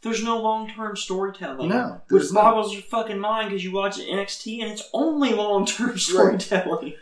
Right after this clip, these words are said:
Speaker 1: <coughs> Or at least it seems that way.
Speaker 2: Yeah. <coughs> Fuck.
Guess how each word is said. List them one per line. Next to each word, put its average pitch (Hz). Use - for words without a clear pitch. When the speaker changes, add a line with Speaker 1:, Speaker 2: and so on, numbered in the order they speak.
Speaker 1:
<coughs> -
Or 185
at 214
least 233
it -
seems 196
that 131
way. 117
Speaker 2:
Yeah. 120
<coughs> -
Fuck. -